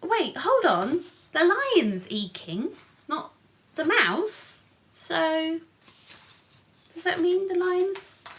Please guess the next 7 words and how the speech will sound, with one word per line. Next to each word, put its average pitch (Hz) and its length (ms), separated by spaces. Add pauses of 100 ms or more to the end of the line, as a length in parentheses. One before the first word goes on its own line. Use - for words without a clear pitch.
scared 523 600
of - 120
him? - 260 (2000)
The 233 120
lion 226 580 (200)
was 196 120
shaking, 254 600